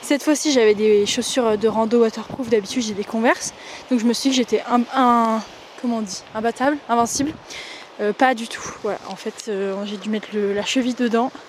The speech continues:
car sinon, c'était la mort. Euh, ouais, à la base, on devait trouver un pont au bout de quatre heures de rando. Et finalement, évidemment, il n'y avait pas de pont, puisqu'on est à, mais des heures et des heures de toute civilisation. Oh là là, je vous dis ça, je lève la tête et il y a des chalets,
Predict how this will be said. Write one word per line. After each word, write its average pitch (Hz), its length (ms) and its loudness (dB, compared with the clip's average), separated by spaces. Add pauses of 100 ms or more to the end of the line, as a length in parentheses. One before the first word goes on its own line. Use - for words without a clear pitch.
(100)
car 226 280 0
sinon, 240 420 0
c'était 233 260 0
la 233 100 6
mort. 208 220 -4 (600)
Euh, 214 560 4 (760)
ouais, 247 240 4
à 214 100 -2
la 208 100 2
base, 240 220 4
on 269 60 4
devait 220 160 0
trouver 220 200 -4
un 208 100 0
pont 330 200 4 (280)
au 240 60 0
bout 220 140 -6
de 220 140 -4
quatre 233 320 -6
heures 247 100 2
de 240 60 2
rando. 220 340 0 (540)
Et 226 80 0
finalement, 220 520 0 (100)
évidemment, 233 580 2 (100)
il 262 40 2
n'y - 20 4
avait 214 80 2
pas 226 180 0
de - 80 -10
pont, 294 160 2 (480)
puisqu'on 240 320 -2
est 233 180 0
à, 226 200 4 (720)
mais 220 80 0
des 214 360 -6
heures 254 200 4
et 247 60 2
des 226 260 -2
heures 285 240 4 (340)
de 233 80 -2
toute 269 220 -6
civilisation. 262 720 2 (580)
Oh - 40 -2
là 311 80 2
là, 302 100 6
je 269 100 0
vous 247 60 0
dis 214 100 -4
ça, - 180 -2
je 269 120 -2
lève 240 120 4
la 240 120 4
tête 294 240 -4
et - 20 -6
il 233 60 0
y 233 40 2
a 208 40 4
des 208 120 -4
chalets, 294 420 2